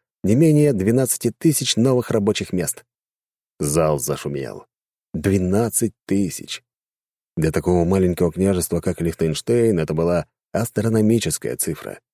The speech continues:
И это не просто рабочие места. Это достойная своевременная зарплата. Это хорошие условия труда.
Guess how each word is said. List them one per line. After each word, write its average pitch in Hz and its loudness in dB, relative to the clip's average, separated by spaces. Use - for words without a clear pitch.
И 90 0
это 151 2
не 160 6
просто 165 2
рабочие 147 2
места. 117 -2
Это 95 0
достойная 120 2
своевременная 110 4
зарплата. 107 -2
Это 117 0
хорошие 156 2
условия 139 2
труда. 104 0